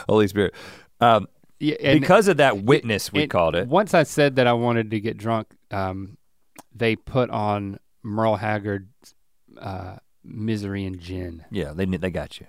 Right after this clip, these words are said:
Speaker 2: They
Speaker 1: And
Speaker 2: got me.
Speaker 1: Merle will get you. But
Speaker 2: That's a good song,
Speaker 1: because
Speaker 2: Misery and
Speaker 1: you
Speaker 2: Gin.
Speaker 1: did that, I knew that
Speaker 2: That's
Speaker 1: you
Speaker 2: what I was that night. Uh, let's say it was gin.
Speaker 1: Okay, you had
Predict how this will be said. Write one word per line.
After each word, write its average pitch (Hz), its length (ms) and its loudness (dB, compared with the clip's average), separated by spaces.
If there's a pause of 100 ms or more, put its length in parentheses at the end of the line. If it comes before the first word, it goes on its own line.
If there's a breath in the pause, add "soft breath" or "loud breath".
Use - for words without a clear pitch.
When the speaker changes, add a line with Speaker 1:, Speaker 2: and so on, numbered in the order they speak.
(100)
Speaker 2:
They 110 80 -2
Speaker 1:
And 123 80 0
Speaker 2:
got 101 200 0
me. 110 60 -4
Speaker 1:
Merle 143 160 4
will 107 60 2
get 87 200 -6
you. - 100 -12 (840 soft breath)
But 123 300 4
Speaker 2:
That's 120 140 -6
a 113 40 -4
good 101 160 -6
song, 101 240 -4
Speaker 1:
because 110 220 0
Speaker 2:
Misery 190 140 6
and 180 140 0
Speaker 1:
you 160 100 0
Speaker 2:
Gin. 107 140 -2
Speaker 1:
did 131 280 4
that, 87 340 0 (160)
I 120 160 2
knew 135 280 2
that 117 100 2
Speaker 2:
That's 113 160 0
Speaker 1:
you 135 60 2
Speaker 2:
what 127 100 6
I 123 60 6
was 123 240 2
that 104 160 -4
night. 101 340 -10
Uh, 123 60 -4
let's 156 160 -2
say 175 100 0
it 131 80 0
was 107 180 -6
gin. 101 360 -4
Speaker 1:
Okay, 98 180 -2 (200 soft breath)
you 131 280 0
had 120 420 4